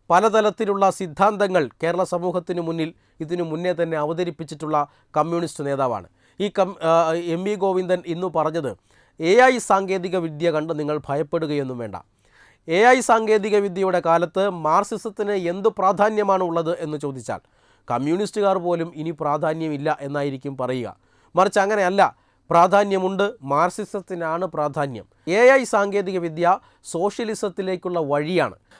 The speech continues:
അതായത്, മുതലാളിത്തത്തിൻ്റെ കയ്യിലുള്ള ഈ ആർട്ടിഫിഷ്യൽ ഇൻ്റലിജൻസ് എന്ന സാങ്കേതിക വിദ്യ അത് സോഷ്യലിസത്തിന് സഹായകമാകും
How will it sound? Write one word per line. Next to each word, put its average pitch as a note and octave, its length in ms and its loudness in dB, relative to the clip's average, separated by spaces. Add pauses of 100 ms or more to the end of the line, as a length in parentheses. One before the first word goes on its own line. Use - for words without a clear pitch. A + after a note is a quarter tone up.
(100)
അതായത്, G#3+ 360 8
മുതലാളിത്തത്തിൻ്റെ A3 960 6
കയ്യിലുള്ള G3 460 2 (180)
ഈ F3+ 140 -4 (360)
ആർട്ടിഫിഷ്യൽ G3 600 2
ഇൻ്റലിജൻസ് F3+ 540 -2
എന്ന E3+ 160 -2
സാങ്കേതിക D#3+ 540 -4
വിദ്യ C3+ 380 -4 (400)
അത് F3 200 0 (160)
സോഷ്യലിസത്തിന് G#3 760 -2
സഹായകമാകും E3 960 0